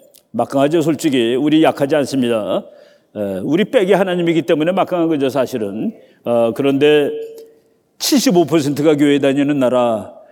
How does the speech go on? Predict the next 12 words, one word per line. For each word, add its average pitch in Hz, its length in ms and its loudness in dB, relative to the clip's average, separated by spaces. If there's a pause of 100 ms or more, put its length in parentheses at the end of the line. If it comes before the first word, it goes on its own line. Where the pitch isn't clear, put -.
(120)
미국 175 440 0
국회의원에는 180 840 0
팔십팔 247 580 -2
퍼센트가 196 680 -2 (300)
열렬한 214 480 4
기독교 175 300 2
신자라고 156 460 0
답을 139 240 0
합니다. 110 260 -4 (800)
국민의 170 400 0
칠십오 156 420 0
퍼센트. 135 560 -2